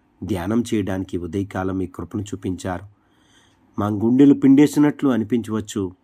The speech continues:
కృతజ్ఞతాపూర్వకంగా నన్ను, మమ్మల్ని, శ్రోతలందరినీ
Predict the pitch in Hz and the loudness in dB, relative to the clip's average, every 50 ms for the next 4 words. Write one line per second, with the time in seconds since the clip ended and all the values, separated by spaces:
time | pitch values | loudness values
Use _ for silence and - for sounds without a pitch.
0 | _ _ _ _ _ _ _ _ _ - 110 104 107 131 120 104 95 120 120 110 | _ _ _ _ _ _ _ _ _ -8 -8 -6 -2 -4 -4 -4 -2 -4 -4 -2
1 | - 110 107 104 - 101 104 104 104 - 101 101 98 95 101 92 87 87 - _ | -2 -4 -4 -4 -4 -4 -4 -4 -4 -4 -4 -4 -2 -2 -2 -2 -2 -4 -8 _
2 | _ _ _ _ _ _ _ - 95 92 95 98 104 110 113 113 113 104 101 98 | _ _ _ _ _ _ _ -4 -2 0 0 2 2 2 4 2 2 0 0 -2
3 | 95 95 98 104 104 101 98 98 98 92 87 - - - 98 101 104 104 113 110 | -2 -2 0 0 0 0 0 0 -2 -2 -4 -8 -10 -6 -4 -4 -2 -2 -2 0
4 | 107 113 123 131 139 143 139 147 143 139 | 2 4 4 4 4 4 6 4 4 4